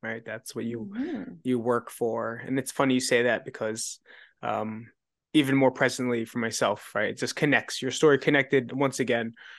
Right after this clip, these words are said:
Speaker 1: Um, I was getting super overwhelmed with just, like, you know, we're in a new city. We just moved here pretty much two years ago. So tr-, still trying to figure
Speaker 2: Mm-hmm.
Speaker 1: out. And, um, I put a lot of pressure on myself to, to do this,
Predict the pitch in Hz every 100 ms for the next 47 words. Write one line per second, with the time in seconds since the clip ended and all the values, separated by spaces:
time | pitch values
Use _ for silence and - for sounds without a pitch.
0 | - - _ 110 104 107 110 113 - 151
1 | 143 165 147 135 - 208 190 147 151 151
2 | 139 127 123 123 123 123 123 113 135 -
3 | 156 151 196 107 113 147 151 143 135 135
4 | 131 117 _ - - 127 117 113 139 -
5 | 120 113 - 110 110 110 107 - 135 117
6 | 110 117 117 113 196 196 180 - - 190
7 | 175 139 127 135 123 110 120 123 120 -
8 | - - - - - - 120 117 117 113
9 | 107 110 113 - _ 123 156 139 143 156
10 | - 208 165 123 110 - - - 127 120
11 | - 123 135 120 113 -